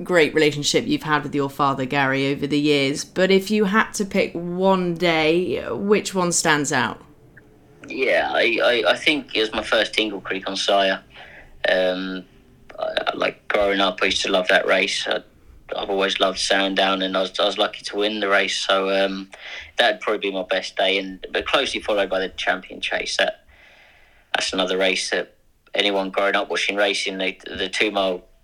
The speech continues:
Speaker 2: chases are, is, is playing football, but it gets a lot of people hooked on the sport. Um,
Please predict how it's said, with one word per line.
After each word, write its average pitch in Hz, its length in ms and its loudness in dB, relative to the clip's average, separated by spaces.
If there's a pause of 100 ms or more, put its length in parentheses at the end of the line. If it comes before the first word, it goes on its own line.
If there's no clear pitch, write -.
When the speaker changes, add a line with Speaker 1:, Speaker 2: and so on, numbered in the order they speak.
(100)
Speaker 2:
chases 95 520 -2
are, 95 120 -2
is, - 680 -6
is - 80 -10
playing 98 280 -4
football, 92 240 -8
but 87 120 -4
it 87 80 -8
gets - 240 -4
a - 20 0
lot 98 80 0
of 95 60 -8
people 101 260 -2
hooked 113 220 -4
on 101 100 0
the 95 80 -2
sport. 95 400 -2 (240)
Um, 98 480 2